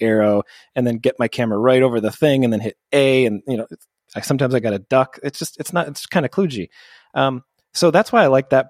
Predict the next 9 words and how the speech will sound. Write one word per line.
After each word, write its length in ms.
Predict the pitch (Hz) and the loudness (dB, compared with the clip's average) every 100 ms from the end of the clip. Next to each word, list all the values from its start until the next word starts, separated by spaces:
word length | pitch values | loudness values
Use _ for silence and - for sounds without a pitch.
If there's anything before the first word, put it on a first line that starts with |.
| _ | _
that 180 | 127 120 | -2 -2
part 160 | - 120 | -2 -4
in 100 | 104 | -4
this 140 | 104 | -6
game. 260 | 156 139 95 _ | -4 -6 -6 _
The 120 | 135 139 | -4 -2
only 200 | 196 160 | -2 -2
downside 580 | 135 240 254 135 101 87 | 0 0 -2 -4 -8 -6
was, 340 | 98 104 | -10 -10